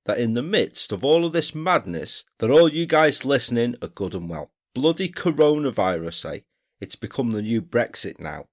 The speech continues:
I know that it's bad and serious, and I'm hoping that it passes all of you guys by,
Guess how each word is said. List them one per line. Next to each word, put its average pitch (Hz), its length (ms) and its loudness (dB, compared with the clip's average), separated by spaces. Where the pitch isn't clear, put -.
I 107 120 2
know 190 320 4
that 127 160 2
it's 117 200 -2
bad 98 300 -2
and 101 100 -8
serious, 87 760 -4
and 87 160 -6
I'm 87 120 -8
hoping 147 400 2
that 104 120 -2
it 92 160 -6
passes 107 440 -4
all 143 260 2
of 127 80 -2
you 110 160 -6
guys 87 400 -4
by, 78 300 -10